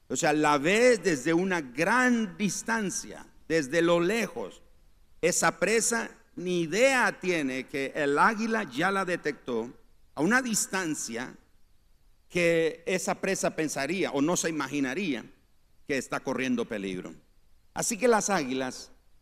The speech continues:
ven una oportunidad para conseguir lo que desean mucho antes de lo que otros podrían. Cuando el águila otea a su presa, va tras ella, cuando ella la ve.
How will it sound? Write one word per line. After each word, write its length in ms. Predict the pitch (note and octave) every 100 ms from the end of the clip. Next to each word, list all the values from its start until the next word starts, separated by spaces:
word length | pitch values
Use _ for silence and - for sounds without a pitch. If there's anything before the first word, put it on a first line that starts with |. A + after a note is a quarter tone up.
| _ -
ven 220 | F#3+ G#3+
una 260 | A3 G#3+ G#3
oportunidad 840 | G3 F#3+ D#3+ - D#3+ D3+ F3 G3
para 220 | F#3+ F3+
conseguir 480 | D#3+ D#3 D3+ C#3 F3
lo 140 | F3+
que 120 | - C#3+
desean 420 | C3+ E3+ E3+ E3
mucho 340 | D3+ - D3+
antes 540 | D#3+ F3+ - F#2 - - _ _ _ _ _
de 100 | B2+
lo 140 | C3
que 120 | -
otros 520 | C3 C#3+ C3 C3+ - - _ _ _ -
podrían. 720 | C3+ A#2+ B2 B2+ G#2+ F#2+ D#2 - _ _ _ _ - _ -
Cuando 220 | D3+ D#3
el 100 | D#3+
águila 320 | E3 F3+ F3+
otea 300 | E3 D3+ F3
a 20 | F3
su 200 | E3+ C3+
presa, 540 | D3 E3+ - F#3+ A3+ - -
va 140 | A#2+ A#2
tras 240 | C#3 C3+
ella, 280 | G#2+ F2+ D2+ -
cuando 280 | B2+ B2+ C3
ella 360 | C#3 D3+ E3 E3
la 160 | C#3+
ve. 200 | G#2 E2+